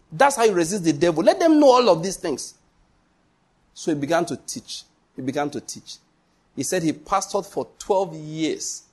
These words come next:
and not one church member died. The first week, oh, every single one got healed. Some of them got cancer. They will use that, they will stay on the ward, they will get healed.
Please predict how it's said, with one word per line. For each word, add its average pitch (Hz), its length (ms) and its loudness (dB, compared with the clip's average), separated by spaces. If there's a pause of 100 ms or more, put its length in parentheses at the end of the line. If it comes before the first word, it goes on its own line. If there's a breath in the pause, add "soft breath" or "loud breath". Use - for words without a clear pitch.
(180)
and 147 360 -2
not 233 240 0
one 202 320 0
church 185 280 -4
member 160 280 2
died. 123 320 -4 (3000)
The 196 140 6
first 254 220 6
week, 170 120 0
oh, 151 160 -2 (600)
every 214 260 0
single 190 280 -4
one 156 140 2
got 147 160 4
healed. 143 260 -8 (760)
Some 214 180 0
of 185 120 4
them 170 160 2
got 170 200 2
cancer. 156 340 -2 (880)
They 151 120 6
will 165 180 4 (200)
use 202 260 -2 (320)
that, 156 220 0
they 170 60 4
will 165 120 6
stay - 240 0
on 196 180 6
the 143 80 2
ward, 139 280 4
they 143 60 2
will 135 100 2
get 147 200 4
healed. 139 280 -6